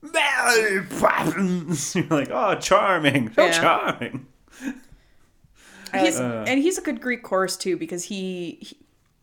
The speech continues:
Speaker 2: he doesn't exactly tell you how to feel. Like, he's not as prime as the Muses, but he does, like, he tells you the story in, in a gentle way,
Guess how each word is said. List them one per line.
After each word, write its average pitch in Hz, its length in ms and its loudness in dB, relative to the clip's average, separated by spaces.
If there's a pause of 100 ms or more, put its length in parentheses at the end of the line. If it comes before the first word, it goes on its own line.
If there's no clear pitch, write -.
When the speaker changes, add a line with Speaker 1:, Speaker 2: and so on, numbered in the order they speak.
(320)
Speaker 2:
he 311 120 -4
doesn't 392 220 -2
exactly 214 440 0
tell 208 180 -6
you 180 100 -4
how 180 120 -4
to 165 80 -6
feel. 180 420 -6
Like, 196 160 -8
he's 254 160 -8
not 247 220 2
as 190 220 -4 (100)
prime 165 500 -4
as 165 140 -8
the 165 100 -10
Muses, 165 600 -8
but 190 200 -8
he 202 540 -8
does, 185 400 0
like, 156 280 -8 (240)
he 254 160 -2
tells 254 320 -2
you 240 120 -6
the 208 80 -10
story 165 840 -4 (1400)
in, 220 240 -4 (760)
in 220 180 -6
a 214 80 -4
gentle 185 540 -6
way, 165 400 -8